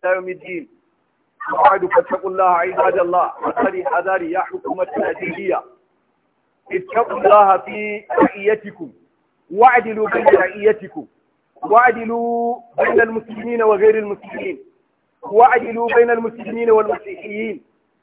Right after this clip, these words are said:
وغيرهم من الناس. اعلموا أن شمال نيجيريا كجنوب نيجيريا، وهذا هو ما كان في دستور نيجيريا، في constitution. لهذا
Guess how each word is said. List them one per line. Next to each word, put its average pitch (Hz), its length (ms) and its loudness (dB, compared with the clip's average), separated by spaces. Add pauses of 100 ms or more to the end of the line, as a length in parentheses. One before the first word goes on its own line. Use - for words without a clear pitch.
(140)
وغيرهم 254 560 4
من 226 200 -4
الناس. 208 340 2 (840)
اعلموا 247 760 2 (500)
أن 226 300 0
شمال 233 360 4
نيجيريا 240 720 0 (600)
كجنوب 208 880 -2
نيجيريا، 175 760 -2 (680)
وهذا 226 500 6
هو 214 280 2
ما 202 180 2
كان 214 360 2
في - 120 -18 (180)
دستور 196 340 -16
نيجيريا، 190 800 -6 (260)
في - 140 -18
constitution. 202 540 -10 (720)
لهذا - 400 4